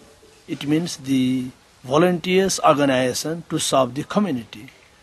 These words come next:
took this wonderful initiation, and the late Doctor B L Shrestha took the responsibility as a chairperson for this movement, and I was at that time only around twenty-one years old,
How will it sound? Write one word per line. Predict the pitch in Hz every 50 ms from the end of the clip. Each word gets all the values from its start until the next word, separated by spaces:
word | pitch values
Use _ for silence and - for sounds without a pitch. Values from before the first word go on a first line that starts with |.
| _ _ _ _ _
took | - 220 175 151 143
this | 165 165 - - - - - - _ -
wonderful | 120 135 180 202 208 208 202 - - - 160
initiation, | 110 127 135 131 - - 135 127 131 - - 156 165 202 233 - _ _ _ _ _ _ - - - - - - _ _ _
and | 147 151 151 156 151
the | 147
late | 143 143 170 196 196 160 139
Doctor | 127 160 - - - 165 139
B | 131 151 156 160
L | 156 151
Shrestha | 147 - - 175 185 - - - 151 110 117 143 - _ - - - - - - -
took | - 185 165
the | 156 160 151
responsibility | 156 - - - - - 170 202 180 - 196 160 151 143 143 135 - 147 165 175 -
as | - 156 147
a | 147 139
chairperson | - - - 165 160 156 156 - 156 - - 175 170 160
for | - - 143
this | 139 135 143 - - -
movement, | 131 135 131 123 123 127 139 160 170 - - - - - - - - - - - - -
and | 143 139 -
I | 104 120 151 175 202 214 208 190
was | 165 156 151 147 - - -
at | 151 143 135 131
that | 139 127 -
time | 139 139 117
only | 110 175 208 220 226 220 214 196
around | 175 160 147 143 -
twenty-one | 156 143 139 - - 139 139 151 190 220 220
years | 196 160 139 - -
old, | - 123 120 123 170 220